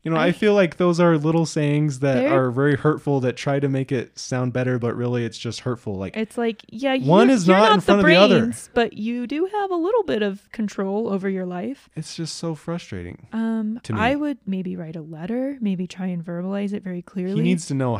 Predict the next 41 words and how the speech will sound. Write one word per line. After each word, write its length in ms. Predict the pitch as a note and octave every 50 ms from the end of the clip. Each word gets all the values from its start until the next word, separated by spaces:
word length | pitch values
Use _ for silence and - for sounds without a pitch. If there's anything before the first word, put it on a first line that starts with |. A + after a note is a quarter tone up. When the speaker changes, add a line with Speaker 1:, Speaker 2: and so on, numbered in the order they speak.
| - -
Speaker 2:
I 140 | G#3 G#3+
would 60 | G#3+ -
Speaker 1:
how 160 | C3 C3 C3
Speaker 2:
also 420 | G3 G#3 A#3+ D4 - - D#4+ D4
say 220 | C4+ - C4 A#3+ A3+
Speaker 1:
much 100 | G#3+ F#3+
this 180 | - A#2 G2+
is 60 | G#2+
Speaker 2:
it 80 | A3 B3+
is 60 | C4 -
Speaker 1:
hurting 220 | A#3 G3 G3+ G3
you. 60 | G3
Speaker 2:
not 220 | G3 G3+ G#3 - -
okay 320 | G3+ G3 - - F#3 F3+
with 180 | F#3+ G#3+ G#3+ -
me 300 | A#3+ B3 B3+ C#4 C#4 - _ _ _ _ _ _ _
that 380 | - F3+ F3+ F3+ G3+ F#3+ - -
you 320 | - F#3 F#3 G3 G3 G3+
put 260 | G3+ - - - F#3+
this 180 | G3 F#3+ - -
on 220 | F3+ F3+ F3 E3+
me, 200 | F3 F3 E3 D#3+ E3
that 140 | F3+ - F#3
you 240 | F#3 G#3 A3+ A#3+
put 300 | A#3 - - A3 F#3+ - - -
our 340 | - F#3 F#3+ G3+ G#3 A3 - -
issues 500 | G3 F#3 - - - G#3+ G#3+ A3 G3 - -
on 300 | - F#3 F3 F3+ F3 F3
me 200 | F3+ F#3 F#3+ F#3+
wanting 380 | F#3 F3 F#3 F#3 F3 E3+ F3 F3
a 40 | E3+
dog, 280 | F3+ D#3+ D3+ E3+ E3+ F3
because 520 | F#3+ F#3 - G3 F3+ - - - - - _ _ _ _ _ _ _ -
the 220 | F3+ F3+ G3+ F#3 - _
equal 380 | - A3+ A#3+ - - B3+ A#3 G#3+
part 280 | - - G#3+ G#3+ G#3+ -
of 100 | G#3 F#3
the 140 | F3+ F3+ F3+
issue 300 | G3 G3 - B3 B3+ - -
is 240 | - G3 F3+ -
you 420 | G3 F3+ F#3+ F#3+ F#3+ F#3 F3+ F3+